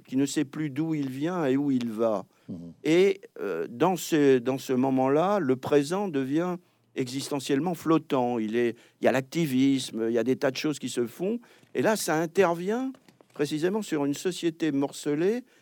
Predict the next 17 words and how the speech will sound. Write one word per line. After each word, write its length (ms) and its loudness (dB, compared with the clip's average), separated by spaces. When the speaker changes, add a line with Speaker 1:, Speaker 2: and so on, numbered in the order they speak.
Speaker 1:
qui 100 -6
s'est 200 0
déjà 360 2
un 60 2
peu 180 -2
déconnectée 600 2
de 80 -4
l'histoire 680 0
et 120 -2
qui, 200 2
à 100 8
mon 200 2
avis, 420 0
a 80 4
mis 240 2
un 120 2
peu 400 4